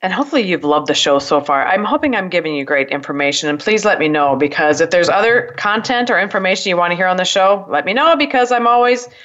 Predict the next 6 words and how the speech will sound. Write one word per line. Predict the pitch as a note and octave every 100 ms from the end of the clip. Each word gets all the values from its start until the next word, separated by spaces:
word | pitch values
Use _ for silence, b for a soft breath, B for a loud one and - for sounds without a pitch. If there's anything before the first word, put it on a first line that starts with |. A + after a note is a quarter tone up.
| B B -
always | G#3 G#3 G3 F#3
open | D#3 C#3+
to | C#3
different | D3+ D3+ C#3
ideas. | C#3 B2+ A#2+ G#2+ -
Okay, | A3+ A#3 -